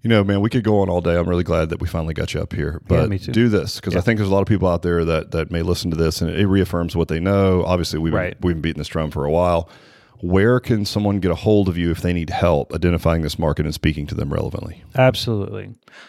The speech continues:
Speaker 2: Uh, my website is Prime Fit Content.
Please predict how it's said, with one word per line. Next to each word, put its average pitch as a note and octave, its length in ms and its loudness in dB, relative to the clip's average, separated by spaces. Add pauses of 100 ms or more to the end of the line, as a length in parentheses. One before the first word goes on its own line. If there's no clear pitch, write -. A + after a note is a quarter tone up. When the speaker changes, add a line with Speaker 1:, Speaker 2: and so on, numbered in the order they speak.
(280)
Speaker 2:
Uh, A#2+ 180 -4
my A#2 220 0
website C3 480 0
is A#2 140 -2
Prime B2+ 580 0
Fit - 380 -2 (180)
Content. C3+ 640 -2